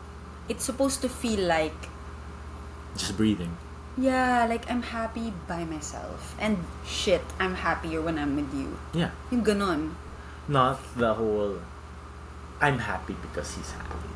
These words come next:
Speaker 1: Yeah.
Speaker 2: "I'm happy because he makes me happy."
Speaker 1: Yeah.
Speaker 2: Those don't make sense.
Speaker 1: Yeah.
Speaker 2: Saying that he makes me happy, fine and good.
Speaker 1: Mm.
Speaker 2: But that, the sentence, "I'm happy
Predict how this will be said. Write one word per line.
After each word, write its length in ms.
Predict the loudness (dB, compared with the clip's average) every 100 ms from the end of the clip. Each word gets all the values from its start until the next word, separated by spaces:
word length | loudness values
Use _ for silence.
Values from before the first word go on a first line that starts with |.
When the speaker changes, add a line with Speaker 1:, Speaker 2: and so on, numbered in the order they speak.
| -4
Speaker 1:
Yeah. 320 | 0 2 2 2
Speaker 2:
"I'm 320 | 4 4 4 -2 -8 -10 -10 -2
happy 400 | 4 4 4 0
because 320 | 0 -2 0
he 80 | -4
makes 360 | -2 -4 -6 -8
me 80 | -10
happy." 320 | -10 -12 -12 -10 -6
Speaker 1:
Yeah. 200 | -4 2
Speaker 2:
Those 220 | 10 10 8
don't 120 | 0
make 160 | -2 -6
sense. 400 | -8 -10 -12 -12 -12 -14 -14 -14 -14 -12 -10
Speaker 1:
Yeah. 420 | -8 -8 -8 -8 -10 -14 6
Speaker 2:
Saying 260 | 10 10
that 200 | 8 4
he 120 | 2 2
makes 260 | 2 2
me 80 | -2
happy, 400 | 2 2 0 -2 -4 -2
fine 200 | -2 -2
and 120 | -6
good. 160 | -8 -10 -12 -12 -10
Speaker 1:
Mm. 320 | -8 -6 -8 -8 -12 -10 -10 -10 -12 -12 -12 -10 -12 -12 -12 -4 6
Speaker 2:
But 240 | 6 8
that, 160 | 4 4 -6 -2
the 100 | 4
sentence, 600 | 4 4 2 -2 -2 -4 -4
"I'm 280 | -4 -4 -6
happy 320 | -6 -6